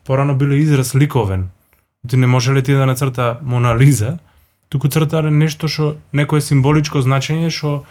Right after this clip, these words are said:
што му се случувало в глава. И сега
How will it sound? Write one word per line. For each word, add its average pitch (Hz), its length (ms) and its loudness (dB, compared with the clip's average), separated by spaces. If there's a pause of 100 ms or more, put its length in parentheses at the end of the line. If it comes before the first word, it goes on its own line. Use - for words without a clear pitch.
(120)
што - 200 -6
му 139 140 4
се 139 160 -4
случувало 143 440 0
в 135 100 -6
глава. 135 280 -4 (1400)
И 143 60 -4
сега 135 340 -2